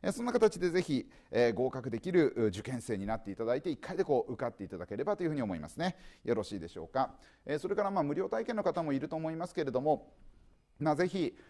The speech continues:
あの、講義というものはどういうものなのかというのを体験していただければというふうに思いますね。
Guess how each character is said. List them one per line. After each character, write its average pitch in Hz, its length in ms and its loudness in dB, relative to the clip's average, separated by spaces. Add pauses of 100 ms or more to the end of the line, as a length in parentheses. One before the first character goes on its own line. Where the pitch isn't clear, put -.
(100)
あ 127 140 2
の、 123 180 0
講 165 240 2
義 135 80 -4
と 131 80 0
い 127 60 2
う 131 60 0
も 135 80 0
の 127 60 2
は 101 60 2
ど 113 80 0
う 156 40 2
い - 20 0
う 160 40 -2
も 120 120 -2
の 170 100 -6
な 220 120 -2
の - 100 -2
か 117 120 4
と 117 80 -4
い - 20 -2
う - 20 -2
の 98 80 -4
を - 20 -6
体 104 200 -4
験 110 200 -6
し - 80 -16
て 107 140 0
い 98 80 -2
た 101 100 -6
だ 92 80 -6
け 98 140 -6
れ 139 80 0
ば 190 100 -2
と 147 80 -6
い 123 40 -2
う - 20 0
ふ - 20 -4
う 110 60 -4
に 95 60 -6
思 78 120 -8
い 71 40 -14
ま 71 100 -16
す - 80 -14
ね。 180 120 -4